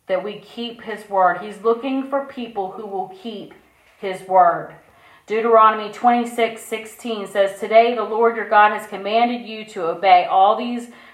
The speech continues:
decrees and regulations, so be careful to obey them wholeheartedly." So to keep his word, what, what do you know that God wants you to do? What do you, what do you, what do you know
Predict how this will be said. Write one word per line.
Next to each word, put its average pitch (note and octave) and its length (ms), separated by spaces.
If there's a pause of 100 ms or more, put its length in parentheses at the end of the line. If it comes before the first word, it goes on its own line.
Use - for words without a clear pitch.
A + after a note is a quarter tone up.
decrees A#3 580
and G3 160
regulations, G3+ 720 (200)
so F#3+ 200
be F3+ 100
careful A3 680 (220)
to G3 180
obey F#3 340
them F#3 140
wholeheartedly." F3 880 (3500)
So F#3 180
to F3 80
keep A3 320
his G3 160
word, F3 460
what, - 400
what A3+ 240
do A3+ 60
you A3+ 140
know G3 380
that D#3 160
God E3 260
wants D3+ 320
you D#3+ 60
to C#3+ 100
do? D3 180 (260)
What G3+ 160
do G#3 60
you, D#3+ 80
what G3+ 180
do G#3 60
you, G3 220
what G3 140
do A3 60
you G#3 100
know F#3 560